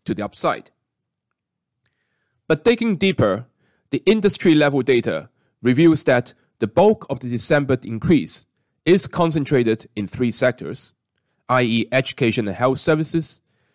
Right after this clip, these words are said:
leisure and hospitality, and government. While several industries are experiencing a decline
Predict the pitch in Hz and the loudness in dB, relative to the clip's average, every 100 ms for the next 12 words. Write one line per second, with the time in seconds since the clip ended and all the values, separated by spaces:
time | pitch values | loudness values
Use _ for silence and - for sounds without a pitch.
0 | _ 110 139 131 139 113 101 110 - 110 | _ 0 2 2 0 -2 -4 -6 -4 -8
1 | - 143 165 190 175 _ _ _ - 127 | 0 0 2 -2 -4 _ _ _ -6 -2
2 | 131 110 82 - - _ _ _ _ _ | 0 -2 -6 -18 -20 _ _ _ _ _
3 | _ _ - 147 156 185 175 180 190 196 | _ _ -2 0 2 2 2 2 0 -2
4 | - 113 101 120 - _ _ _ _ _ | -2 -2 -2 -4 -10 _ _ _ _ _
5 | - 156 160 139 - 165 156 131 120 110 | 0 2 2 -2 -2 2 2 2 0 -4
6 | 113 - 120 117 - 127 123 127 | -4 -8 -8 -6 -4 -2 -2 -4